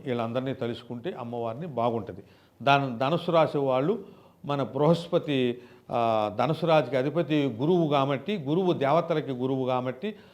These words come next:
ఆ బృహస్పతికి మన ఏదన్నా మన గోమాతకి కొంచెం మూడు అట్టుపళ్ళు పెడతా ఉండాలి.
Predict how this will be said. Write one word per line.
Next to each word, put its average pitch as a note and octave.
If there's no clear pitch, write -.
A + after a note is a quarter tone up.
ఆ B2+
బృహస్పతికి C3
మన C3+
ఏదన్నా C3
మన B2
గోమాతకి D#3
కొంచెం C3+
మూడు B2+
అట్టుపళ్ళు B2+
పెడతా A#2
ఉండాలి. A#2